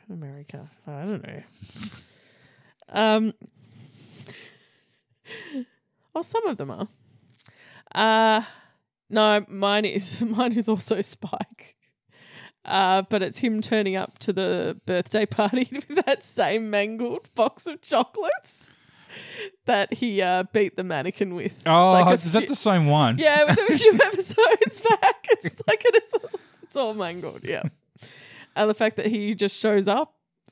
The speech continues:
Speaker 2: Yeah.
Speaker 1: <laughs> Like, yeah. Um, favorite fight scene?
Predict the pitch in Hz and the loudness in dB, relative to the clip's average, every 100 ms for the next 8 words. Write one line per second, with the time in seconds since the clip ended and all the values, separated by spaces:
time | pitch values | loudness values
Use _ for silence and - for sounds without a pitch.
0 | 339 120 139 147 - - - 269 - 202 | -8 -2 -2 -4 -4 -6 -6 -10 -6 -8
1 | - _ _ - 123 - - _ _ _ | -8 _ _ -14 -12 -12 -14 _ _ _
2 | _ _ - _ _ _ _ _ _ _ | _ _ -20 _ _ _ _ _ _ _
3 | - 185 185 185 190 190 - _ _ _ | -2 0 0 -2 -4 -6 -10 _ _ _
4 | _ - 214 214 214 214 214 - - _ | _ -2 0 2 0 -2 -4 -10 -20 _
5 | - 185 - - - - | -8 -6 -6 -10 -14 -14